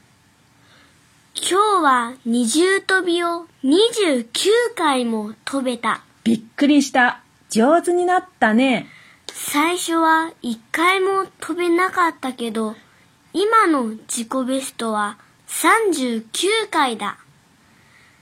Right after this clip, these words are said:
Speaker 2: 猛練習をしたに違いないが、他に何かコツがあったの？縄跳びの本を読んで、目から鱗が落ちて、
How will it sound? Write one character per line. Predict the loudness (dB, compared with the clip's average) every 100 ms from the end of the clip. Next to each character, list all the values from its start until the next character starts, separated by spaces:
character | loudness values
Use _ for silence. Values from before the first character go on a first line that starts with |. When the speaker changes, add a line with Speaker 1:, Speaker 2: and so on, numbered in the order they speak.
| _ _ _ _ _ _ _ _ _ -20 -20 _
Speaker 2:
猛 | 2 4 4
練 | 2 0 0
習 | 2
を | 0
し | 0
た | 0 2
に | 2
違 | 0 -2 0 2
い | 2
な | 2 2
い | 0
が、 | 0 -2 -6
他 | -4 0 2
に | 4
何 | 2 2 0
か | -2 -2
コ | -2 -4
ツ | -2
が | 0 2
あ | 0
っ | -2 _
た | 0 4
の？ | 2 0 -6 _ _ _ _ _ _
縄 | 0 4 4
跳 | 2 2
び | 4
の | 4 4
本 | 4 4 4
を |
読 | 4 4 4
ん | 4
で、 | 4 0 -6 -2
目 | 2 2
か | 2 2
ら | 2
鱗 | 2 2 2 2
が | 4 4
落 | 2 -2
ち |
て、 | -2 -2 -2